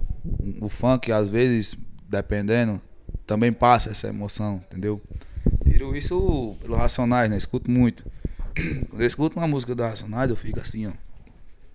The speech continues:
pensando bastante, imaginando aquela cena,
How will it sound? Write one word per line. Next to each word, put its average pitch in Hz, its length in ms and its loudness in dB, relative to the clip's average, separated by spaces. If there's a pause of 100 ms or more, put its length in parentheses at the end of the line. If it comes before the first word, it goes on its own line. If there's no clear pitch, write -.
(1040)
pensando 120 460 2
bastante, 127 720 4 (300)
imaginando 143 580 6
aquela 117 300 0
cena, 123 460 4